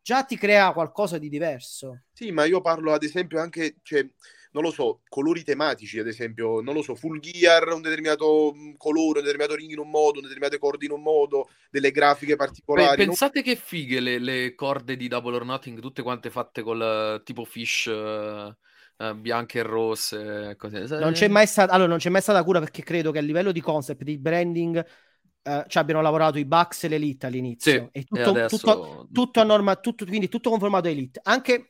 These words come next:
Speaker 1: tu vedi Dynamite, no? Che è il tuo show principale. Il logo di Dynamite, semplicemente la scritta Dynamite col font, eh, invece tu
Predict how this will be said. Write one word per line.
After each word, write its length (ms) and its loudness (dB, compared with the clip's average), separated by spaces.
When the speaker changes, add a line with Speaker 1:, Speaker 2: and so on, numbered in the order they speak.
Speaker 1:
tu 120 -4
vedi 180 0
Dynamite, 640 0
no? 140 -2
Che 100 -10
è 40 -4
il 60 -12
tuo 120 -4
show 160 -4
principale. 600 -10
Il 140 -2
logo 240 4
di 80 -2
Dynamite, 300 -6
semplicemente 400 0
la 60 2
scritta 260 -2
Dynamite 440 0
col 180 -2
font, 420 0
eh, 440 2
invece 340 0
tu 220 -2